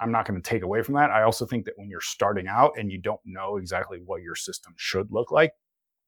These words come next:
that you're probably gonna err on the side of too much. But I think it's worth reminding people that there is hope out there in that if you can figure out these really, uh, rigid, in a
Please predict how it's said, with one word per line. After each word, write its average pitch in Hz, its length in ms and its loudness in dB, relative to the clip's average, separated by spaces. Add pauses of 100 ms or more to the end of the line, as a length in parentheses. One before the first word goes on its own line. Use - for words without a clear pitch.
(160)
that 139 160 10
you're 131 80 10
probably 170 320 8
gonna 127 240 6
err 131 380 10
on 101 180 0
the 92 80 -4
side 90 520 0
of 90 340 -4 (460)
too 120 200 2
much. - 400 -8 (500)
But 147 240 10 (560)
I 131 120 6
think - 340 2
it's - 240 2 (160)
worth 139 400 2
reminding 127 340 4
people 101 260 0
that 95 140 -2
there 113 160 4
is 147 140 4
hope - 380 4 (320)
out 123 320 4
there - 420 0
in 107 220 -2
that 95 240 -2
if - 160 -10
you 104 80 -18 (160)
can 104 120 -6
figure 170 380 0
out 147 180 6
these 101 220 -4
really, 120 520 2 (380)
uh, - 120 -4 (640)
rigid, 135 580 6
in 117 220 -4
a 101 100 -4